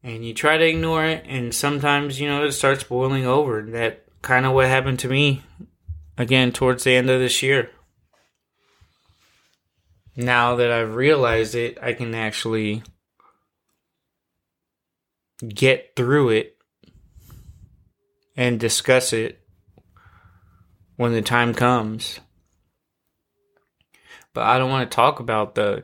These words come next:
down parts of the year that much, you know? Every-, everybody has their downs, and I'm not downplaying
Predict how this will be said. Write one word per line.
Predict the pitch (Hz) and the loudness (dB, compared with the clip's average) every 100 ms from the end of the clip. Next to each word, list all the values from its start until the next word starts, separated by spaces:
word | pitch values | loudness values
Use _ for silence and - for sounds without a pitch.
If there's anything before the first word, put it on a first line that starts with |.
| - - | -12 -4
down | 101 117 135 127 | 2 4 4 2
parts | 113 101 101 | 2 2 0
of | 107 | -4
the | 107 | -2
year | 107 104 | 0 0
that | 104 104 | 0 0
much, | 107 107 113 - | -2 -2 -2 -2
you | |
know? | 113 113 117 | 0 0 2
Every-, | 120 131 143 - | 2 2 0 2
everybody | 135 143 143 139 | 2 4 4 4
has | 127 117 | 4 2
their | 123 110 | 0 2
downs, | 107 101 95 95 - | 2 4 2 -2 -6
and | 120 | -4
I'm | 117 | 0
not | 120 110 | 0 2
downplaying | 113 117 113 127 113 110 | 2 2 0 -4 -4 -4